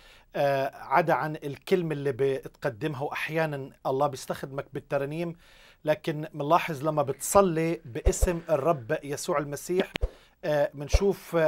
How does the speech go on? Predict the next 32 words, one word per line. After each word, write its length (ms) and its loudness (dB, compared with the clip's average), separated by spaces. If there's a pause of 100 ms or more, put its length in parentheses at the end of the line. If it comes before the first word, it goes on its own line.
(200)
حالات 600 2 (120)
ظاهرة، 520 2 (360)
ناس 300 0
عليها 320 2
أرواح 400 6
وبتخرج 560 0
هذه 140 4
الأرواح، 520 4 (420)
آه، 220 4
الشر. 420 0
البعض 520 6 (520)
بيعتقد، 640 2
يمكن 520 0
لا 160 4
يؤمن 360 4
بهذا 220 2
الشيء، 360 -4
فشو 300 -2
ردك 340 0
على 180 0
هذا 220 2
الادعاء؟ 520 -4 (1300)
ما 140 4
بيأمنوش، 520 4
يعني 140 6
بيقول 180 4
لك 180 4
هذا 100 2
الشيء 320 -2
كان 160 2
قديم، 500 0
مش، 280 -6